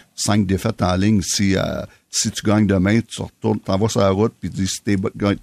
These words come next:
t'es gagnes pas, mais au moins, ça sera pas douze défaites, ça va être cinq défaites en ligne. »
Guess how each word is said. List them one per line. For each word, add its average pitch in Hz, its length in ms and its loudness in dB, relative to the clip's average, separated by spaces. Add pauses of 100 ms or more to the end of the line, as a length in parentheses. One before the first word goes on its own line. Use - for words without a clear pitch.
(140)
t'es 101 140 2
gagnes 95 220 2
pas, 117 200 0
mais 107 120 2
au 92 60 0
moins, 117 200 2 (280)
ça - 180 -2
sera - 180 -2
pas 110 180 2
douze 110 460 4
défaites, 101 320 0
ça 98 80 -2
va 95 160 0
être 95 100 -4 (420)
cinq 101 320 -2
défaites 92 360 -4
en - 100 -6
ligne. » 92 220 -2